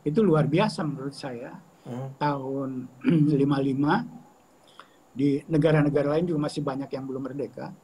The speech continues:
Speaker 2: Hmm.
Speaker 1: Kita ingin membuat konstitusi secara demokratis. Itu kan luar biasa. Kita
Speaker 2: Hmm.
Speaker 1: sangat format, gitu ya. Kalau di dalam pemilihan umum, kita punya wakil-wakil kemudian, kan.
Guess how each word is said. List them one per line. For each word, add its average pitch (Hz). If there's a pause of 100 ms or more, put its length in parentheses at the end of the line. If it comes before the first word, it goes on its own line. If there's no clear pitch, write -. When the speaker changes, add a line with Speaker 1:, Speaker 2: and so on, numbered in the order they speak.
(160)
Speaker 2:
Hmm. 117
Speaker 1:
Kita 160
ingin 156
membuat 147
konstitusi 147
secara 139
demokratis. 127
Itu 160
kan 156
luar 131
biasa. 160
Kita 135
Speaker 2:
Hmm. 127
Speaker 1:
sangat 127 (400)
format, 156 (240)
gitu 202
ya. - (720)
Kalau 127
di 139
dalam 156
pemilihan 185
umum, 190
kita 131
punya 185
wakil-wakil 196
kemudian, 127
kan. 143